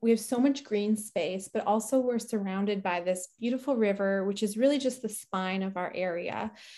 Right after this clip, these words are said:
So not only do we have forest and open field and some waterfront ecosystems, we have all of these modern areas in between, like our residential developments and our backyards. So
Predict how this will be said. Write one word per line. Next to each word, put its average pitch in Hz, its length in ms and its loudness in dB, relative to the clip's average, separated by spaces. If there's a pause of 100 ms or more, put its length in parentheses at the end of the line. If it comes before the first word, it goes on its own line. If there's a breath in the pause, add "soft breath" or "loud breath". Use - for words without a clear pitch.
(140 loud breath)
So 202 560 0 (340)
not 247 340 6
only 233 200 6
do 208 140 -2
we 202 80 0
have 196 320 -6
forest 202 760 0
and 196 160 -6
open 202 300 0
field 196 640 0
and 190 120 -4
some 196 140 -2
waterfront 185 540 -2
ecosystems, 185 840 -8 (460 loud breath)
we 208 480 0
have 214 220 -2
all 214 220 4
of 214 100 2
these 202 380 -4 (280)
modern 226 380 4
areas 190 380 -2
in 196 80 0
between, 277 420 0
like 185 180 -4
our 170 360 -2
residential 190 580 -4
developments 277 680 2
and 202 80 -2
our 170 120 -6
backyards. 277 840 4 (460 loud breath)
So 247 640 8